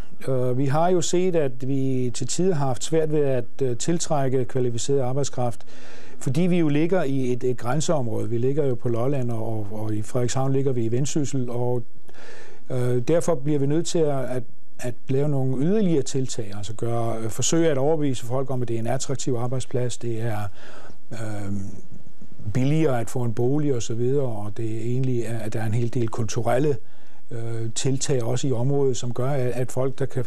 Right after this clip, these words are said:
kan flytte fra København og Odense og Aarhus. Og så samtidig så sørger vi for at, øh, holde en ret stor stab lærlinge. Vi forsøger også at, at, øh, give noget tilbage til, til lokalsamfundet i, i,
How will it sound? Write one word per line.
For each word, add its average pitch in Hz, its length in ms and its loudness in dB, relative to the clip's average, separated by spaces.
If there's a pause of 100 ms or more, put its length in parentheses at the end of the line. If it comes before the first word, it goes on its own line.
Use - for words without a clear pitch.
(100)
kan 123 120 0
flytte 123 220 0
fra 123 80 0
København 123 480 0
og 123 80 0
Odense 123 340 0
og 110 120 0
Aarhus. 143 460 0 (720)
Og 120 100 0
så 156 120 2
samtidig 175 500 2
så 110 100 -2
sørger 151 260 0
vi 135 100 0
for 135 240 -2
at, 127 360 -2
øh, 117 300 0
holde 127 280 0
en 123 100 0
ret 127 160 0
stor 131 220 0
stab 117 280 -2
lærlinge. 107 480 0
Vi 110 80 0
forsøger 120 500 -2
også 127 260 0
at, 110 240 0 (600)
at, 113 340 0
øh, 110 160 2
give 123 220 0
noget 139 260 2
tilbage 117 400 0
til, 110 320 0 (800)
til 123 180 0
lokalsamfundet 117 800 0
i, 107 260 0
i, 104 360 0